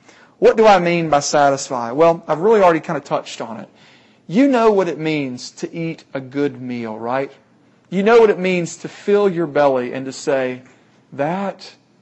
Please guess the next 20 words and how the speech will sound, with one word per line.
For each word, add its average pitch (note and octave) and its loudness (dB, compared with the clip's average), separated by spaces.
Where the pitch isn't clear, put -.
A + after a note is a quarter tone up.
was D3 -2
amazing." A#2 -12
I - -6
share F#3 0
the E3 0
story D#3+ 0
often D3 0
of B2+ -10
being C#3+ -4
on C3+ -6
a C3 -8
job C3+ 0
interview C3 -8
once B2+ -8
up C3+ -10
in B2+ -14
Portland, C3+ -6
Oregon. B2+ -6
And, D#3 -2
um, C#3 -2